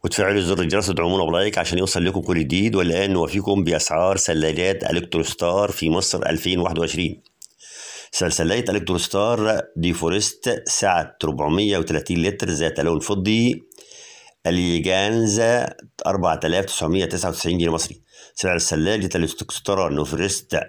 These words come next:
تلتمية وتلاتين لتر ذات لون فضي، برستيج خمسة آلاف ميتين خمسة وسبعين جنيه مصري.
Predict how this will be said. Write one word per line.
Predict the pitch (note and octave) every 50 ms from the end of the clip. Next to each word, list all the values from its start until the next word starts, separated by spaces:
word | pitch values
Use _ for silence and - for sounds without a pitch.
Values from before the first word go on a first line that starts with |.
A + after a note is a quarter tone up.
| - _ _ _ _ _ _ _ _ _
تلتمية | - D#2+ C2+ C2+ - D#2 F2+ G2 G2 F2+
وتلاتين | E2+ D2 C2 E2 D2+ D2 - F2+ E2+
لتر | E2 F#2+ G#2 G2+ - G#2
ذات | F2 D2+ F2 E2 - D2+
لون | D#2 D#2+ D#2+ D2+
فضي، | - - G2 F#2+ F2+ G2+ G#2+ A2 A2+ A#2+ A#2 A#2 - - - - - - - _
برستيج | D2+ E2 E2+ E2 - - - F#2+ F#2+ G#2 A2 G#2 G#2 G#2 F#2+ - - - -
خمسة | - - - F#2 F#2 - - -
آلاف | E2+ D#2+ F#2 F#2+ -
ميتين | F2 D#2+ - F2+ F2+ F2+ E2+
خمسة | D2+ - F#2 F2+ F2+ - E2+
وسبعين | D#2 - D#2+ B1+ C#2+ D#2+ F2 E2+
جنيه | D#2 E2+ E2+
مصري. | E2+ F2 E2+ - -